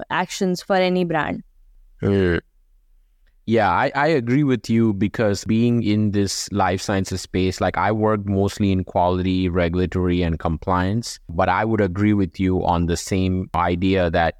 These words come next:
Speaker 2: yes, there's a lot of data. It's not that there's shortage of data. Uh, there's also not a shortage of quality data, because the data that companies have is very good. W-, the shortage or, or the common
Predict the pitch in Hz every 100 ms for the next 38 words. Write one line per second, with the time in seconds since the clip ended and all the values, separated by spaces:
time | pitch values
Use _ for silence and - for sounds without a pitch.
0 | - 90 95 90 - - 92 92 98 101
1 | 95 95 95 85 - 90 85 78 - 87
2 | - 95 92 85 85 85 90 87 - 95
3 | 95 92 87 76 82 78 78 80 - -
4 | - - - 87 90 104 110 123 131 127
5 | 104 - 98 101 104 95 - 101 98 95
6 | 90 - - _ 110 101 117 104 95 82
7 | 85 80 78 101 95 85 90 85 87 92
8 | 95 98 92 87 - 92 85 95 87 104
9 | 98 85 82 80 98 107 85 78 95 76
10 | - - _ _ - 90 - 101 101 -
11 | 127 131 120 104 90 101 95 92 - 92
12 | 90 87 82 87 - - 101 98 95 92
13 | 90